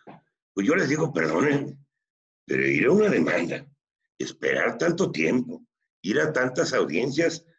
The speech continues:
no es cualquier cosa y sí implica un riesgo, mucho esfuerzo". Pero además,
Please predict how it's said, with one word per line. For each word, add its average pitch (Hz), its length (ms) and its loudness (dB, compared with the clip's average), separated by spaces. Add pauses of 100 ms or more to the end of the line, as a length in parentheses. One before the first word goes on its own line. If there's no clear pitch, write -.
(500)
no 139 300 2
es 165 160 2
cualquier 139 400 0
cosa 185 360 0
y 110 60 2
sí - 200 -6
implica - 420 -2
un 139 80 2
riesgo, 170 600 -2
mucho 76 380 -2
esfuerzo". - 640 -2 (960)
Pero 151 200 4
además, 139 680 0